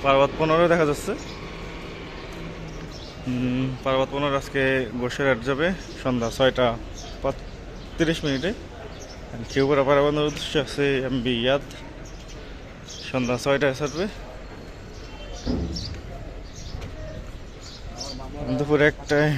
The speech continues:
মিরাজ এক থাকবে সুরেশের উদ্দেশ্যে, মতলবের উদ্দেশ্যে থাকবে গ্রিন রাশাদ দুপুর দুইটায়। মতলবের লঞ্চটি অবশ্য কাঠপুটি ঘাট ধরবে, মুন্সিগঞ্জ ঘাট ধরবে। আলোলের চার আছে ইলিশার উদ্দেশ্যে দুপুর দুইটায়। ফারান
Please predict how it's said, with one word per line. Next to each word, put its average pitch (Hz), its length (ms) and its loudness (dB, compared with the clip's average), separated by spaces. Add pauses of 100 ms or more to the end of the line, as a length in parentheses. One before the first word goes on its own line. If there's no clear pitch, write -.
(140)
মিরাজ 135 300 6 (360)
এক 139 80 4 (200)
থাকবে 135 240 4
সুরেশের 139 400 0
উদ্দেশ্যে, 135 360 -2
মতলবের 131 500 2
উদ্দেশ্যে 139 320 0
থাকবে 123 300 2 (880)
গ্রিন 127 240 6 (140)
রাশাদ 143 400 4
দুপুর 127 260 2
দুইটায়। 139 360 4 (280)
মতলবের 131 500 2
লঞ্চটি 131 280 2
অবশ্য 123 180 0 (100)
কাঠপুটি - 500 2
ঘাট 123 180 2
ধরবে, 143 240 2 (800)
মুন্সিগঞ্জ 135 420 4 (120)
ঘাট 127 200 2
ধরবে। 143 220 0 (1400)
আলোলের 151 360 6
চার 160 180 6
আছে 156 160 -2
ইলিশার 151 320 2
উদ্দেশ্যে 151 440 2 (200)
দুপুর 131 180 -2 (100)
দুইটায়। 143 420 2 (100)
ফারান 120 240 2